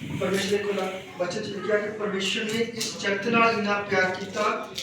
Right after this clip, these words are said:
ਕਿ ਉਸਨੇ ਆਪਣਾ ਇਕਲੌਤਾ ਪੁੱਤਰ ਦਿੱਤਾ, ਹਰੇਕ ਜਿਹੜਾ ਤੇ ਵਿਸ਼ਵਾਸ ਕਰੇ ਨਾਸ਼ ਨਾ ਹੋ, ਬਲਕਿ ਅਨੰਤ ਜੀਵਨ ਪ੍ਰਾਪਤ ਕਰੇ। ਠੀਕ ਹੈ? ਤੇ ਅਨੰਤ ਜੀਵਨ ਦੇਣ ਦੇ ਲਈ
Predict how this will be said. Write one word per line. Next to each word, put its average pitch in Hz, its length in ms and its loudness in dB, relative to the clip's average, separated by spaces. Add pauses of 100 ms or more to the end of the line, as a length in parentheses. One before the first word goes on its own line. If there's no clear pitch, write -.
(680)
ਕਿ 208 140 -2 (500)
ਉਸਨੇ 208 260 -2
ਆਪਣਾ 214 280 0
ਇਕਲੌਤਾ 202 420 2
ਪੁੱਤਰ 208 320 -2
ਦਿੱਤਾ, 196 460 2
ਹਰੇਕ 202 340 2
ਜਿਹੜਾ 202 220 2
ਤੇ 202 120 -4
ਵਿਸ਼ਵਾਸ 175 500 -2
ਕਰੇ 202 240 0
ਨਾਸ਼ 180 320 -2
ਨਾ 185 80 0
ਹੋ, 180 80 -2
ਬਲਕਿ 180 340 -4 (500)
ਅਨੰਤ 214 360 -2
ਜੀਵਨ 180 360 -6
ਪ੍ਰਾਪਤ 165 520 -2
ਕਰੇ। - 160 -10 (520)
ਠੀਕ - 140 -8
ਹੈ? 277 120 0 (760)
ਤੇ 190 320 2
ਅਨੰਤ 226 380 0
ਜੀਵਨ 202 360 0
ਦੇਣ 185 220 2
ਦੇ 196 120 2
ਲਈ 208 280 4